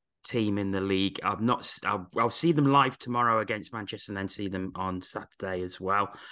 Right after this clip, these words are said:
Uh, so much offense, and Scott Conway and David Goodwin, the captain, have, have both got thirty plus points in the Elite League. Um, they've got the likes of Ben Lake in there, Tyler Soy,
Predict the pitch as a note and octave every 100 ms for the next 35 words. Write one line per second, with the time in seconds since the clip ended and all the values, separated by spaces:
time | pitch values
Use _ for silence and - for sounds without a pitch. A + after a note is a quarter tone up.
0 | - - - _ - A#2 A2 A2 G2+ G2
1 | - - E3+ C#3+ B2 A2 - F#2 - F#2
2 | F#2 - - - - - G2 F#2+ F#2 D#2
3 | - - - - A#2 G2 G2+ G2 F#2 F2+
4 | G2 F2+ F2 G2+ E2+ F#2+ F#2 F2 G2 -
5 | - F#2+ F2+ - F2 - F#2 - - -
6 | - G2 F2+ - F2+ F2+ - - F#2 F2
7 | - - F2+ F2 F2+ F2 F2 F2 F2+ F2+
8 | - - - - - - F#2+ F#2 F2+ F2
9 | E2+ D#2 F#2+ F#2 - F2+ F2+ F2+ F2+ -
10 | - - - A2 F#2 F2+ F#2 F2 - F2+
11 | F2 F2 F2 F2 F2 F2 E2+ - - F#2
12 | F2+ E2+ - F#2 E2+ E2+ E2